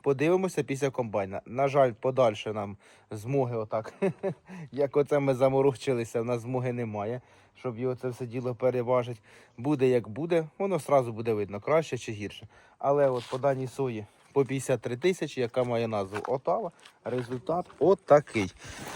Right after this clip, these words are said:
Зерно доволі гарне, зерно причудове, ви дивіться. А якщо його калібрунуть, бачите, і половинка є.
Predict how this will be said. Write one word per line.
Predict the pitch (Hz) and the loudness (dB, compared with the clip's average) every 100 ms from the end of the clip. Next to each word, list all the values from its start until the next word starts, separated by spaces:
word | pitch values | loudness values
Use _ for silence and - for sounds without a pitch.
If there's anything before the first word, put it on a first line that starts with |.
| - - - | -12 -14 -4
Зерно | 117 170 170 170 | 10 12 12 10
доволі | 143 151 143 131 | 10 10 10 10
гарне, | 127 117 107 131 151 - - - | 10 10 10 6 -2 -10 -20 -10
зерно | 113 147 127 123 110 101 - - - - - | 4 8 8 6 4 2 -10 -20 -20 -4 6
причудове, | 143 - 135 127 117 | 6 6 6 8 8
ви | 117 | 8
дивіться. | 120 123 117 - 107 - - - | 6 6 6 2 -4 -4 -16 6
А | 120 | 8
якщо | 120 - 139 | 8 10 10
його | 131 127 | 12 8
калібрунуть, | 135 127 117 123 110 101 | 8 8 8 6 4 6
бачите, | 123 139 - 117 | 6 6 8 6
і | |
половинка | 117 123 110 101 113 127 | 8 8 10 8 4 6
є. | 131 139 | 6 6